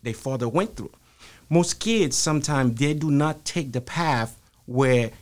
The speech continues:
if you work hard for them, they do not take the path where to say, "Look, I wanna do something different." The truth is, you're supposed to be a thousand times better than your father or your mother. Sometimes it doesn't always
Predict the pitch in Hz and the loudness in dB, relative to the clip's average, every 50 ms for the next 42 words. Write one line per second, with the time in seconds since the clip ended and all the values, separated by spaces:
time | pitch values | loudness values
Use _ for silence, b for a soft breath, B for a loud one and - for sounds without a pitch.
0 | B - 117 - - - 165 202 247 220 185 151 123 - - - 180 185 196 185 | B -6 -6 -6 -6 -4 -2 0 2 2 2 2 0 -2 -6 -8 -4 -2 0 0
1 | 151 - - 123 117 104 92 87 - - - _ _ _ _ _ _ _ _ _ | 0 -2 -6 -8 -8 -8 -8 -10 -12 -14 -16 _ _ _ _ _ _ _ _ _
2 | 123 147 151 151 175 165 165 165 156 - - 175 151 127 123 123 - 147 160 156 | -2 0 0 2 2 2 2 0 -2 -4 -6 -6 -4 -4 -6 -4 -4 -2 -2 -2
3 | 151 - - 131 131 123 127 - 131 - - 139 131 120 117 - - 147 139 - | -2 -2 -2 0 0 0 0 -2 -2 -2 0 -2 -2 -2 -4 -2 -2 -2 -2 -2
4 | - - - _ _ - 165 170 170 165 160 147 143 135 127 117 123 120 - - | -4 -10 -20 _ _ -6 -4 -2 0 0 0 0 0 0 0 0 -2 -2 -2 -4
5 | - 135 117 110 - - 113 107 98 98 127 120 123 - 101 85 - _ B B | -4 -4 -6 -6 -4 -4 -4 -4 -2 -2 -2 -2 -2 -4 -12 -14 -14 _ B B
6 | B B B B B B B B B _ _ _ - 131 123 135 143 - 156 151 | B B B B B B B B B _ _ _ -20 -16 -14 -12 -6 -2 -2 -2
7 | 151 - - 277 277 - - 147 127 113 107 107 - - - - 147 175 180 - | 0 0 0 0 0 0 0 2 2 2 0 -4 -8 -12 -6 -2 -2 0 0 0
8 | - 180 127 - - 170 165 - - - - 151 131 120 113 127 123 123 117 - | 0 -2 -4 -4 -4 -2 -2 -4 -6 -6 -4 -4 -4 -2 0 0 0 0 -2 -4
9 | - - - 120 113 113 117 - - - 151 143 143 135 127 135 131 123 - 135 | -6 -4 0 0 0 0 -2 -6 -6 -4 -2 0 0 0 2 2 0 0 0 -2
10 | 135 127 120 113 101 113 117 110 107 104 107 107 107 101 101 - - 131 120 117 | 0 2 2 2 2 0 0 0 -2 -2 -2 -2 -2 -2 -4 -2 0 2 2 2
11 | 113 113 - - 104 98 98 92 95 95 98 - - - - _ _ _ _ _ | 2 0 -2 -2 -4 -4 -4 -6 -8 -8 -10 -10 -12 -18 -20 _ _ _ _ _
12 | _ _ _ _ _ _ _ _ - - - 135 131 123 131 151 156 156 147 139 | _ _ _ _ _ _ _ _ -6 -4 -2 -2 -2 -2 -2 -2 0 2 2 2
13 | 127 - 135 127 127 131 127 120 123 117 117 117 110 107 110 - | 2 4 2 2 4 2 2 2 0 0 0 -2 -4 -4 -8 -12